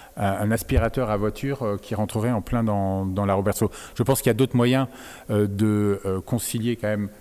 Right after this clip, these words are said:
la sécurité de ceux qui l'empruntent, mais de limiter, euh, le, la densité du flux.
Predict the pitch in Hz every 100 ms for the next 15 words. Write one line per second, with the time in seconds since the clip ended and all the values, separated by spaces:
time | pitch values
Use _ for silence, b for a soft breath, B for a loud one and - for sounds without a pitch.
0 | - 107 - 117 - 113 107 123 101 -
1 | 117 - 104 92 98 95 123 139 - -
2 | B B - 107 110 110 123 123 113 135
3 | 131 B B - 107 104 101 101 98 98
4 | 101 107 - 110 104 - 120